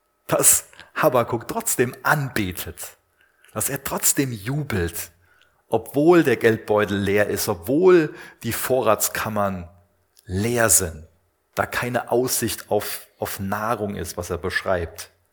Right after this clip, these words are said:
Habakuk sagt, „Aber ich will jubeln. Der Herr ist meine Kraft.“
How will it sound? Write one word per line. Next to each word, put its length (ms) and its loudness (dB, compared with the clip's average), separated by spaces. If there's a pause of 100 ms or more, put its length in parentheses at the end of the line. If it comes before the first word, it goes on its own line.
(2500)
Habakuk 360 -2
sagt, 380 -2
„Aber 300 -6
ich 180 -12
will 100 -4
jubeln. 600 -12 (720)
Der 120 0
Herr 380 -2
ist 180 -8
meine 420 -6
Kraft.“ 640 -8